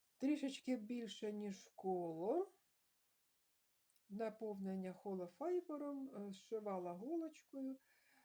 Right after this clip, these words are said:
У кінці цього кружка, цієї деталі, вив'язувала спіральку тим кольором, яким в'язала пташку, і потім дов'язувала до кожної пташечки ще дві спіральки для хвостика і дві отаких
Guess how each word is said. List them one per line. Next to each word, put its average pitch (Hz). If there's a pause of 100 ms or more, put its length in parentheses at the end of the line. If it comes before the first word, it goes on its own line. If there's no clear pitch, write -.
(160)
У 226
кінці 247
цього 202
кружка, 196
цієї 190
деталі, 190
вив'язувала 185
спіральку 175 (100)
тим 185 (100)
кольором, 175
яким 170
в'язала 170
пташку, 320 (460)
і 240
потім 262
дов'язувала 202
до 185
кожної 185
пташечки 262
ще 214
дві 196
спіральки 180
для 175
хвостика 302
і 247
дві 220
отаких 220